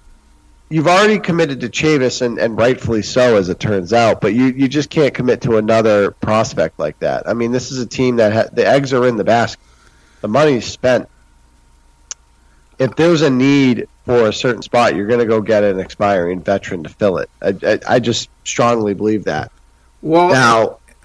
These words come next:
Speaker 2: okay.
Speaker 1: Yeah, go ahead, Terry.
Speaker 2: Well, I was gonna say, Chatham's gonna force out probably Nunez, and that's how he gets his roster spot.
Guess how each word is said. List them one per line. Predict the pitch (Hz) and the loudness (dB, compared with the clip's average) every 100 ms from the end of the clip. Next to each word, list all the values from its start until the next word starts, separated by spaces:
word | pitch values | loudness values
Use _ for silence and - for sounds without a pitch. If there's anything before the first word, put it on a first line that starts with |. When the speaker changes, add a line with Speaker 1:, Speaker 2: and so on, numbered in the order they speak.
| - | -14
Speaker 2:
okay. | 123 - 117 113 | -12 -8 -8 -2
Speaker 1:
Yeah, | 120 98 | 0 0
go | 98 98 | -2 -2
ahead, | 101 | -4
Terry. | 98 92 87 | -4 -4 -2
Speaker 2:
Well, | 151 | 0
I | |
was | 156 | 2
gonna | 175 160 | 2 0
say, | 151 151 147 | 2 4 4
Chatham's | 135 - 175 185 175 156 | 2 2 2 4 2 0
gonna | - 147 143 135 165 | -2 0 2 2 0
force | - 151 147 139 143 | 0 2 2 2 0
out | 131 120 | 0 -2
probably | - 135 127 113 | -4 -2 0 0
Nunez, | 123 135 123 117 107 107 107 | 0 2 2 0 -2 -4 -4
and | 117 | -4
that's | 123 127 | -2 -2
how | 135 127 | -2 0
he | 131 | 0
gets | 123 120 | -2 -4
his | - 123 | -2 -2
roster | 117 113 110 117 | -2 -4 -4 -6
spot. | - - 113 110 | -6 -4 -4 -4